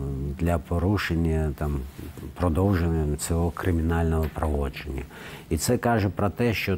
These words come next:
це системно буде робитись. І це для, е, дуже важливо в пла-, е, в плані того, що більше немає ніяких сумнівів, що санкції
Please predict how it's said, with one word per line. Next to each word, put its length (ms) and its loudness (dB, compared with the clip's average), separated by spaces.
це 220 2
системно 880 0
буде 380 -4
робитись. 680 -6
І 260 4
це 360 2
для, 100 2
е, 40 2
дуже 320 2
важливо 680 4
в 720 -2
пла-, 480 2
е, 40 0
в 220 -8
плані 360 2
того, 400 2
що 360 0
більше 520 0
немає 640 2
ніяких 540 2
сумнівів, 800 2
що 400 0
санкції 880 0